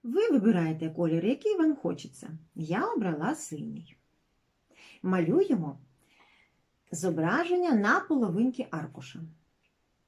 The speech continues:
Форма теж може бути любою. Ось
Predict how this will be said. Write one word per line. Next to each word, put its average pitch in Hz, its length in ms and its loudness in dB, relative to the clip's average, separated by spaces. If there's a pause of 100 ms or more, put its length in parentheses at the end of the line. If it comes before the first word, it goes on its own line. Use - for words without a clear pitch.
(1000)
Форма 359 380 4
теж 208 320 0
може 180 280 0
бути 226 340 -2
любою. 147 640 -6 (4000)
Ось 311 160 -20